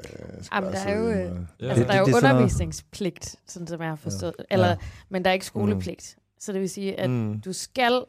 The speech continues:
Speaker 2: undervise dit barn,
Speaker 1: Mm.
Speaker 2: hvis du ikke sender dem i skole.
Speaker 4: Mm.
Speaker 2: Så der skal ligesom være skole, men, men, øhm, de bestemmer, hvis de nu ikke er enige med,
Speaker 1: Mm.
Speaker 2: at, øh,
Speaker 3: Mm.
Speaker 2: at barnet har godt af at gå i en klasse med andre, og sådan noget, så, øh,
Speaker 4: Ja.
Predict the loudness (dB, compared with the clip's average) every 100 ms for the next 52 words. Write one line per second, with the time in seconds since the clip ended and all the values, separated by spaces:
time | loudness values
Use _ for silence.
0 | -6 -4 -2 -2 -4 -10 -10 -10 -10 -14
1 | _ -4 -4 -4 -10 -12 -10 -6 -8 -8
2 | -10 -12 -16 -20 -20 -20 _ -20 -18 -12
3 | -10 -10 -12 -8 -8 -6 -4 -2 -2 -4
4 | -4 -6 -8 -8 -6 -4 -6 -10 -20 -20
5 | -20 _ -10 -8 -6 -8 -10 -12 -16 _
6 | -4 -2 0 -2 -2 -4 -8 _ _ -14
7 | -8 -4 -2 -2 -2 -4 -4 -2 -4 -4
8 | -6 -8 -12 -20 -20 _ _ -8 -8 -8
9 | -6 -6 -8 -10 -14 -6 -6 -2 2 4
10 | 2 0 2 2 2 -2 -4 -8 -4 -6
11 | -4 -6 -6 -6 -10 -10 -12 -16 -18 -20
12 | -12 -6 -2 -2 -2